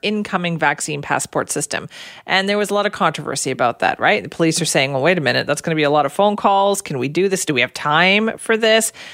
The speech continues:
Fact of the matter is, we already see people, too many instances of people behaving badly when they're asked to do something simple like put a mask on. And this has become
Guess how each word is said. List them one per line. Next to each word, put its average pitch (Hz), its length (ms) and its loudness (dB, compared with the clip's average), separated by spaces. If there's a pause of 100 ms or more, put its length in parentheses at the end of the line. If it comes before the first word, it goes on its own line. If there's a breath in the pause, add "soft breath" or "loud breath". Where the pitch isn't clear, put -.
(300 loud breath)
Fact 262 220 0
of 240 60 -4
the 226 60 -2
matter 214 260 4
is, 196 480 2
we 196 160 2
already 202 500 4
see 190 380 2
people, 160 580 2
too 254 220 -2
many 208 180 4
instances - 380 -2
of 143 100 -4
people 165 260 2
behaving 180 840 2
badly 160 540 0
when 147 200 -6
they're 147 220 -4
asked 180 360 -2
to - 40 -12
do 180 160 -4
something 175 480 -2
simple 214 480 4
like 208 280 4
put 226 280 0
a 220 200 -2
mask 214 520 0
on. 127 300 2 (400 loud breath)
And 160 100 0
this 196 220 4
has 220 160 2
become 180 640 0